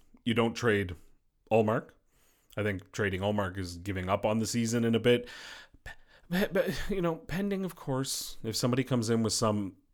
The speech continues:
uh, an offer you can't refuse, then you don't refuse it 'cause you,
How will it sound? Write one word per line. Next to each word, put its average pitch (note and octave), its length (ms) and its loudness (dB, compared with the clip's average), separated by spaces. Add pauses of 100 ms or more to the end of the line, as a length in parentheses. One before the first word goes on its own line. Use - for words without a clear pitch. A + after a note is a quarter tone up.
(160)
uh, B2+ 60 -2 (220)
an B2+ 120 0
offer B2 220 6
you A#2+ 120 6
can't B2 280 2
refuse, B2+ 500 4
then A#2 180 2
you A2 80 4
don't B2 200 4
refuse A2 340 0
it A2 140 0
'cause G2 220 -2
you, G2 60 -8